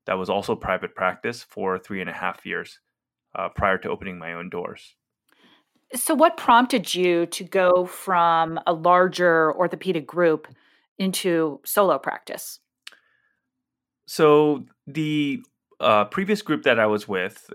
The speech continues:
Speaker 1: it, uh, was a great group. Uh, they had a great setup and the practice was running very well. Um, it,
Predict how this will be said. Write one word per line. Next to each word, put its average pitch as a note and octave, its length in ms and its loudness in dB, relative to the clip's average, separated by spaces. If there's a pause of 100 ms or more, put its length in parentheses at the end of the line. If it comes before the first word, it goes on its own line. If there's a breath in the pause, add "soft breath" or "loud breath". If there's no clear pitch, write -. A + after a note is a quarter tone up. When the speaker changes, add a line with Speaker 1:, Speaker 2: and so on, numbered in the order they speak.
Speaker 1:
it, G#2+ 440 -2 (220)
uh, G2 320 -2
was G#2 140 -4
a G#2+ 40 -6
great C3 240 2
group. G#2 360 -6 (200)
Uh, F2+ 220 -6
they F#2+ 100 -4
had G2 180 -2
a G2 40 -2
great G#2 320 -6
setup F#2+ 500 -4 (280)
and F#2 560 -8 (200)
the F#2+ 640 -10
practice A2 380 -4
was G2+ 160 -8
running G2+ 220 -2
very F#2 200 -4
well. A2 540 4 (300 soft breath)
Um, A2 400 4
it, C3+ 260 -2